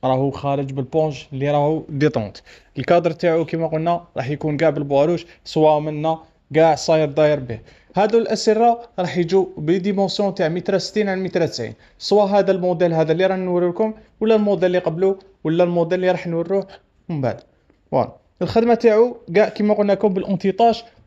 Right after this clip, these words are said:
وفيه بليزيور، بليزيور كولر، يعني كاع الموديلات اللي رانا نوريكم تقدروا ديروا تخيروا لا كولر اللي عجبتكم، سوا في هذا سوا في الموديل الثاني سوا في الموديل الثالث.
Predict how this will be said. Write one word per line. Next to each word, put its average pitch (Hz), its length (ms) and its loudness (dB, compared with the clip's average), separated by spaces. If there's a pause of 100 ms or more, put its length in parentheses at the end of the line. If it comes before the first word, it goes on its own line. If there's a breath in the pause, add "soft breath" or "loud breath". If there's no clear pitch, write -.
(100)
وفيه 190 400 0
بليزيور، 202 440 2
بليزيور 208 480 -2
كولر، 117 380 -6 (300 loud breath)
يعني 196 280 0
كاع 170 200 0
الموديلات 190 460 0
اللي 214 120 0
رانا 214 220 -2
نوريكم 190 540 -2 (500 soft breath)
تقدروا 208 480 2
ديروا 180 460 0
تخيروا 180 380 0
لا 202 180 0
كولر 208 320 0
اللي 208 180 2
عجبتكم، 190 560 -2 (420 loud breath)
سوا 196 280 0
في 196 180 0
هذا 185 300 2
سوا 185 220 0
في 185 100 -4
الموديل 185 340 0
الثاني 185 360 -2
سوا 185 200 -4
في 170 80 -6
الموديل 185 340 -2
الثالث. 147 400 -4